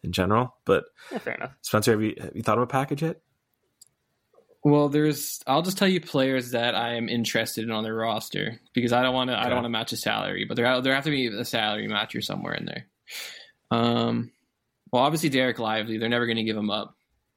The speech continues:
Speaker 3: I'm not even gonna include him, but I have to just mention him because he's just the obvious. Uh, he's, he's their, he's their best asset. Anyways, um, Josh Green is, like,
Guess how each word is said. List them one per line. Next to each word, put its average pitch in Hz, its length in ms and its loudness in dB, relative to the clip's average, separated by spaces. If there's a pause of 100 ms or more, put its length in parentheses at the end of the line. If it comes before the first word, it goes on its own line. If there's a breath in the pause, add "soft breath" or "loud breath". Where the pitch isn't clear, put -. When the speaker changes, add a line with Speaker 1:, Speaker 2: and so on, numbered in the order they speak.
(220)
Speaker 3:
I'm 117 220 -2
not 110 160 -2
even 113 160 -2
gonna 113 180 -2
include 110 320 -2
him, 110 220 -2
but 110 80 2
I 104 80 2
have 113 260 -2
to 117 100 -2
just 110 200 -4
mention 110 360 0
him 110 260 -2 (280)
because 113 280 -2 (140)
he's 120 260 -2
just 123 160 -2
the 127 80 4
obvious. 107 600 -4 (460)
Uh, 113 140 0 (100)
he's, 123 160 0
he's 127 240 2
their, 151 120 2
he's 190 240 0
their 190 80 2
best 131 200 -2
asset. - 340 -8
Anyways, 113 420 -4 (600 loud breath)
um, 123 600 0 (520)
Josh 143 340 2
Green 135 440 2
is, 131 240 -8 (880)
like, - 320 -4